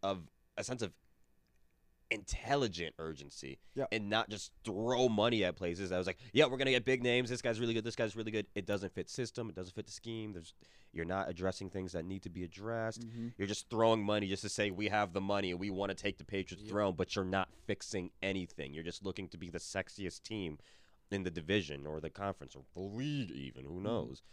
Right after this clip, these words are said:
Speaker 1: So that's the biggest thing for me. Like, management just needs to be smarter throughout the entire N F L, and I think most teams get that. I think most teams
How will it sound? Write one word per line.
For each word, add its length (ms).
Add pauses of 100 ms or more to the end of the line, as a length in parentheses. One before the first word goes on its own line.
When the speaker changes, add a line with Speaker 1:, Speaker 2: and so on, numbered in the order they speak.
(280)
Speaker 1:
So 100
that's 220
the 100
biggest 260
thing 140
for 120
me. 140
Like, 140 (280)
management 480
just 120
needs 140
to 60
be 120
smarter 380
throughout 260
the 100
entire 500 (320)
N 120
F 160
L, 240
and 80
I 40
think 160
most 280
teams 180
get 380
that. 200
I 80
think 220
most 220
teams 160